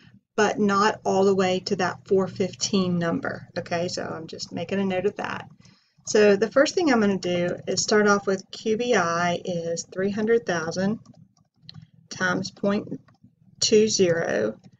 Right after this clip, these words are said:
and that equals this. Then, because we're in the middle of our three seventy-five, but not all the way up to the,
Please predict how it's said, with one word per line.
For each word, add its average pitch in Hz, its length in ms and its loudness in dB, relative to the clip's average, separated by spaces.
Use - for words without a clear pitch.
and 190 180 0
that 185 200 2
equals 190 600 0
this. - 480 -4
Then, 220 580 4
because 285 580 4
we're 247 340 4
in 208 180 6
the 208 60 6
middle 185 360 4
of 180 180 -6
our 180 120 -4
three 185 340 -4
seventy-five, 185 800 -2
but - 160 -8
not 170 340 -4
all 175 140 -4
the 170 80 -2
way 170 160 0
up 170 160 -6
to 190 100 -8
the, 175 260 -2